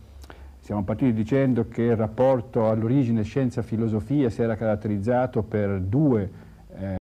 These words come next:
aspetti principali, cioè l'aspetto del fondamento e l'aspetto della metodologia. Abbiamo visto che il primo aspetto fu, dopo un po' di tempo, abbandonato e la metodologia oggi ha questo stato, eh, di crisi.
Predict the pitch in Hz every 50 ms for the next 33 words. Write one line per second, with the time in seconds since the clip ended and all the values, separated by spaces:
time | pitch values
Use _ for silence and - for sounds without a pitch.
0 | _ _ _ 104 101 - - - - 113 92 92 - 87 - 107 98 92 85 82
1 | 87 87 - - 95 98 104 107 98 95 92 - - - 117 113 110 110 - -
2 | 104 95 90 95 90 87 85 - - 101 98 98 110 139 156 139 110 98 95 -
3 | 113 110 110 110 - - - - - - - - - 107 101 107 110 113 107 -
4 | - 110 104 104 107 104 - - - 104 101 98 92 85 - 107 107 101 98 101
5 | 95 92 92 92 92 90 92 92 - - 92 95 92 92 92 85 92 95 82 76
6 | 71 - - - 76 82 92 92 95 104 117 113 - 107 - - 104 98 95 -
7 | - - - - - - - - - - - - - 147 147 123 117 - - 151
8 | 135 - - 113 - - 131 131 113 92 - - - - - 127 98 90 82 -
9 | 98 92 110 98 104 101 92 127 120 113 101 113 113 98 104 107 110 123 143 147
10 | 139 131 131 131 143 139 131 127 127 - - - - - - - - - - -
11 | - 117 117 117 113 110 107 104 107 110 117 127 135 127 113 120 127 123 123 113
12 | 120 143 139 123 110 110 123 123 120 110 101 104 107 110 117 117 110 107 - 120
13 | 110 104 107 - - 104 98 92 90 - - - 139 127 117 107 101 - - 104
14 | 95 87 82 104 101 98 92 92 107 135 135 - 127 127 113 104 101 107 120 123